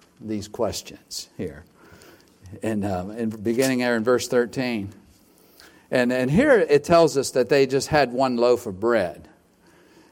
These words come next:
It says, verse fourteen, "Now the disciples had forgotten to take bread, neither had they in the ship with them more than one loaf." Now we think of a loaf of bread as being a pretty, uh, pretty good sized thing. This was just a small little loaf. Probably one of the disciples had it in his pocket or something, you know, but it wouldn't have been enough for all of them.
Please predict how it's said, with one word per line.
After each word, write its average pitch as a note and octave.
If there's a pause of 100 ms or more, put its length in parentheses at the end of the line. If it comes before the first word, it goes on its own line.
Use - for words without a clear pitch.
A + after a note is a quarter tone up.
(120)
It A#2
says, C#3+
verse D3
fourteen, D3
"Now B2+
the A#2
disciples C3+
had B2
forgotten B2+
to G#2+
take B2+
bread, A#2+
neither A#2+
had A#2+
they A2+
in A2
the G#2
ship B2+
with G#2+
them A2
more A2
than F#2+
one F#2+
loaf." G2
Now A#2
we C#3
think D#3
of G#2+
a A2
loaf A2+
of G#2
bread A2+
as F#2
being G#2
a F#2
pretty, G2
uh, F2 (180)
pretty G#2
good -
sized G2
thing. G#2 (240)
This F3+
was C3+
just C#3+
a A2
small A#2+
little G2+
loaf. A2
Probably C3+
one A#2
of G#2+
the F#2+ (180)
disciples A2+
had G#2+
it G2+
in G#2+
his F2
pocket G#2
or -
something, G2 (440)
you A#2+
know, G#2+
but A#2
it C3+
wouldn't E3+
have B2
been C#3+
enough B2
for A2
all G#2+
of D#2
them. D#2